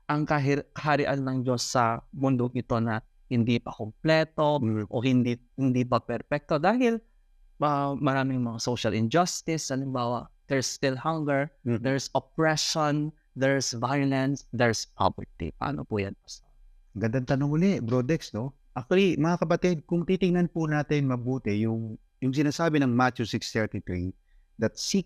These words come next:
Speaker 2: first the kingdom of God. So, unahin mo yung kaharian ng Diyos, eh. Prioritizing God's kingdom. Tayo po, bilang,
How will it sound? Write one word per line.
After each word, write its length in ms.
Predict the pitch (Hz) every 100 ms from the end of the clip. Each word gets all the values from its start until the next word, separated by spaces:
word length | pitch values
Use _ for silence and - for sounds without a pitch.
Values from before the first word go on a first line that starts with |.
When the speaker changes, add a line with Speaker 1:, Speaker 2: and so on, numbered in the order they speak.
| _ 156
Speaker 2:
first 320 | 143 - -
the 80 | 107
kingdom 480 | - 113 101 95
of 80 | 92 92
God. 240 | 90 90 87 _ _ _ - _ _ _ _ _ _
So, 320 | - 175 - _ _ _ _ _ _ _ _ _ _ _ _ _ -
unahin 480 | 165 196 190 185
mo 240 | 170 170 165
yung 160 | 151
kaharian 480 | 147 151 135 131 131 113
ng 80 | 107
Diyos, 320 | 107 98 104
eh. 80 | 95
Prioritizing 1040 | - 123 151 175 165 156 151 139 139 127
God's 320 | 113 107 -
kingdom. 480 | - 104 95 98 95 _
Tayo 240 | 151 180
po, 240 | 180 190 127
bilang, 560 | 156 185 196 190 180